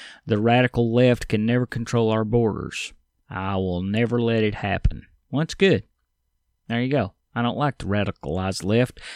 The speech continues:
I've got a lot of friends who are on the left, a lot of left-leaning type people, and I'm okay with that. And a lot of things I lean left on, but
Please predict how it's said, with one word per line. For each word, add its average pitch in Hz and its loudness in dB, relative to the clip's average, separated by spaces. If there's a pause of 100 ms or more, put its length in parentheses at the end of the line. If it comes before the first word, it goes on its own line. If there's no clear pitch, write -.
(160)
I've 110 -2
got 117 6
a - 6
lot 120 8
of 107 2
friends 147 4
who 113 4
are 113 8
on 104 4
the 92 -4
left, 113 4
a 110 0
lot 113 6
of 107 4
left-leaning 117 4
type - 0
people, 135 2 (380)
and 113 4
I'm 135 8
okay 139 8
with 110 8
that. 87 2
And 87 -2
a 120 2
lot 147 6
of 135 2
things 156 4
I 175 10
lean 120 4
left 98 0
on, 90 -2
but 104 2